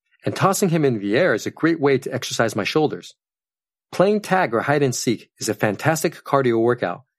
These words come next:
and I always tire out well before my two-year-old and four-year-old are ready to quit. Even indoor activities with the kids, such as going to the mall on a Saturday evening, become a workout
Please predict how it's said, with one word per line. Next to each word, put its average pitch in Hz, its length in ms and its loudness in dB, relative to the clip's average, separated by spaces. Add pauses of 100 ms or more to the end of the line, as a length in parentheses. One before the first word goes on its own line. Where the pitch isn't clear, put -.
(180)
and 110 100 2
I 120 60 2
always 190 320 2
tire 170 260 0
out 123 220 0
well 131 200 2
before 143 300 0
my 98 140 -2
two-year-old 107 580 0 (220)
and 107 120 -2
four-year-old 110 560 2
are 98 80 -2
ready 113 280 0
to - 100 -14
quit. - 340 -2 (960)
Even 196 300 2
indoor 165 380 0
activities 139 580 -2
with 107 120 -4
the 104 60 -4
kids, - 360 -4 (220)
such - 220 -2
as 110 140 0
going 117 220 0
to - 100 -12
the 101 80 -6
mall 117 320 0
on 101 140 -4
a 92 40 -8
Saturday 104 420 -2
evening, 107 500 -2 (400)
become 185 340 2
a 139 60 4
workout 113 500 0